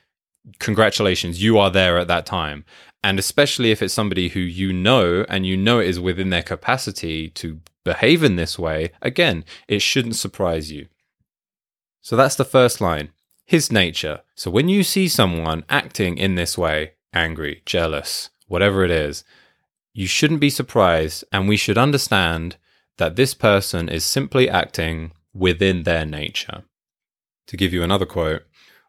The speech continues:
"When you complain of the negative actions of another, turn inward on yourself. The fault is clearly your own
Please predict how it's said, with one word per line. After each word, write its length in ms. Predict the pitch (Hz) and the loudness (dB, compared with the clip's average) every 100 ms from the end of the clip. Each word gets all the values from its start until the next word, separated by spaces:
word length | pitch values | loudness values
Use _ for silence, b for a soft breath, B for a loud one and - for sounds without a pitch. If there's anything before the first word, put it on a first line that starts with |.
| _ | _
"When 180 | 101 107 | 4 4
you 80 | 110 | 4
complain 420 | 110 101 135 135 | 0 2 4 4
of 100 | 107 | 4
the 140 | 110 120 | 4 4
negative 340 | 120 110 101 - | 4 0 0 0
actions 500 | 110 - 92 87 - | 0 -2 -2 -2 -4
of 140 | 92 | -2
another, 480 | 92 87 85 80 - _ | 0 0 0 -4 -8 _
turn 300 | - 104 110 | 0 2 2
inward 440 | 107 104 87 87 - | 0 2 2 0 0
on 160 | 95 | 0
yourself. 640 | 87 85 - 78 73 - - _ _ _ _ _ _ - | 0 -2 -2 -2 -4 -10 -20 _ _ _ _ _ _ -4
The 80 | 95 | -2
fault 400 | - 123 139 113 | 2 2 2 -2
is 120 | 98 | -2
clearly 460 | - 113 117 113 | 0 4 4 6
your 260 | 107 98 95 | 6 6 6
own 440 | 90 80 78 80 | 2 0 -4 -10